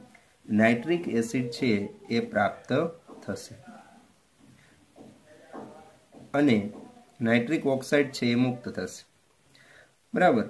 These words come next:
હવે આ જે નાઇટ્રિક ઓક્સાઇડ છે, એનો ફરીથી પાછો ઉપયોગ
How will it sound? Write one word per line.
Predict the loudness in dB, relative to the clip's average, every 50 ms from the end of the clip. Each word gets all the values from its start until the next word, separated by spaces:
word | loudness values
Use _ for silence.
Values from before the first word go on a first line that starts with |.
| -8 -8 -2
હવે | 4 8 10 10 10 10 8 2 -8 -6 0
આ | 4 4 4
જે | 6 6 6 6
નાઇટ્રિક | 6 6 4 4 2 0 2
ઓક્સાઇડ | 2 0 0 0 2 2 2 0 0
છે, | 0 0
એનો | 2 2 2 0 -2
ફરીથી | -2 0 2 4 6 4 4 4 2 2
પાછો | 6 6 6 6 6 6 2 2 2 2 0 -4 -10 _ -8
ઉપયોગ | -6 0 2 4 4 4